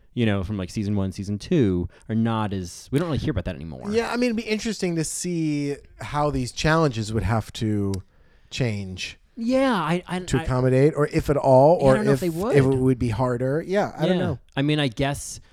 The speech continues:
Speaker 1: when they do these songs and the characters these queens are lip syncing are all obviously female,
Speaker 2: Mm-hmm.
Speaker 1: um, I mean, I guess that would have to change.
Speaker 2: Yeah.
Speaker 1: I don't know. I mean, or would it? I don't know.
Speaker 2: Yeah, I don't
Speaker 1: Does it
Speaker 2: know.
Speaker 1: matter?
Speaker 2: Yeah.
Speaker 1: Uh,
Speaker 2: Yeah, I mean, they did Macho Man.
Speaker 1: Mm-hmm.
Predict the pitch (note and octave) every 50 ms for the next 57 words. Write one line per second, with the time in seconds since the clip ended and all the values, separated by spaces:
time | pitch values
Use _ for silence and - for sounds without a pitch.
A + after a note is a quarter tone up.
0 | _ _ _ - A#2+ B2+ A#2+ A#2+ A2 G#2 G2+ G#2+ A#2 A2+ A2+ G#2+ G2 - - B2
1 | A2+ A2 A2+ A2+ A2+ A2+ A#2 A2 G2+ A#2+ A2+ G#2+ G2+ G2+ G2 G2 F2 D2+ F#2+ G#2
2 | G2 - - A2 G#2 G#2+ G#2+ G#2 - A#2 A2 G#2 F2+ A2 G2 - - - A2 G2
3 | F#2+ G2 G2 F#2+ F#2+ - - - G2 G2 G2+ G2 F2+ F2+ F2+ F#2+ F#2 F#2 F#2 F#2
4 | F2+ C#2+ E2+ F2+ F2+ F#2 - - - G#2 F#2+ F#2 F2+ - - - A2+ A#2 B2+ C#3+
5 | D3+ E3+ F3 F3+ G3 G3 D3 C#3+ E3 F3 F3+ F#3+ G3 - A#2 A#2 A2+ A2 G#2 G2
6 | F#2+ F#2+ F#2+ F2+ F2 - _ _ _ _ _ _ _ _ - A2 G#2+ G#2+ G#2 G2+
7 | G2+ G2 G#2+ - - - G2 F#2+ A2+ A2+ A#2+ A#2 - - - - D3+ D3 D3+ D#3+
8 | E3 E3+ F3 D3+ E3 D#3 C#3 - - - - G#3+ C4+ D#4 D4 A#3 - - - -
9 | E3 F#3+ F#3 F3+ F3+ G#3+ C#3 D3+ D#3 D#3+ C3+ D#3+ G3+ G3+ A3 G#3+ - - F#3 A3+
10 | B3+ C#4+ E4 F4 F4+ A#3 - _ - C#3 C#3+ D3+ D3+ D#3 D#3+ E3 D#3+ E3 E3+ E3+
11 | D#3+ F#3 G#3+ A#3 A#3 B3+ - - - C3 E3+ F#3 E3 - - A#2 C3 C#3 C#3 C#3
12 | C#3 C#3 C#3 C3+ C3+ - - _ _ - C3 E3+ F#3+ D#3 C#3 C#3 B2+ C3 C3+ C#3
13 | D3 B2+ B2 C3+ D#3+ - - A#2+ G2+ G2 F#2+ F#2 F#2 G#2 B2+ - - C#3 D#3+ F3
14 | F#3+ A3+